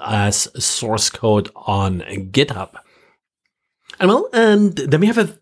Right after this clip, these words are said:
third, uh, Apple, uh, news here, and, and that's a blog post. It actually came up,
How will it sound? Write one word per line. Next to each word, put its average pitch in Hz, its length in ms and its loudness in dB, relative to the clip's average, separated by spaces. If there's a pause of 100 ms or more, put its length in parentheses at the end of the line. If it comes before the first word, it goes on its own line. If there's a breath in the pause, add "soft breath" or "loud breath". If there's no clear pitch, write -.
third, 190 480 2
uh, 147 400 2
Apple, 143 720 4
uh, 131 120 -4
news 131 600 2
here, 160 240 2
and, 139 440 0
and 131 160 2
that's 160 200 0
a - 20 0
blog 180 340 -2
post. 151 240 2
It - 40 -8
actually 170 240 -2
came 147 320 0
up, 143 260 -2